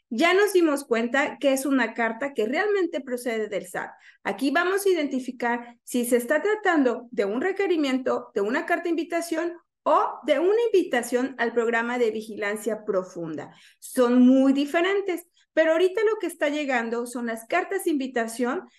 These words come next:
revisando que el cumplimiento de las declaraciones de iva estén correctos. ¿Qué está haciendo la autoridad? Está cruzando la información de lo que estamos declarando a través de nuestra declaración mensual,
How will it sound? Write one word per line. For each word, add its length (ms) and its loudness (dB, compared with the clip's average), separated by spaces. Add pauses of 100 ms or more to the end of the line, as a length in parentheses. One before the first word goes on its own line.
(200)
revisando 920 2 (320)
que 520 2
el 200 -2
cumplimiento 760 0
de 120 -2
las 160 -2
declaraciones 840 -4
de 360 0
iva 500 0
estén 340 -4
correctos. 640 -6 (240)
¿Qué 80 -2
está 160 0
haciendo 260 2
la 100 2
autoridad? 400 0 (340)
Está 340 0
cruzando 440 0
la 80 0
información 760 -2 (280)
de 120 4
lo 160 0
que 80 0
estamos 460 -2
declarando 800 -2
a 140 -4
través 260 0
de 80 -4
nuestra 340 -4
declaración 720 -2
mensual, 500 0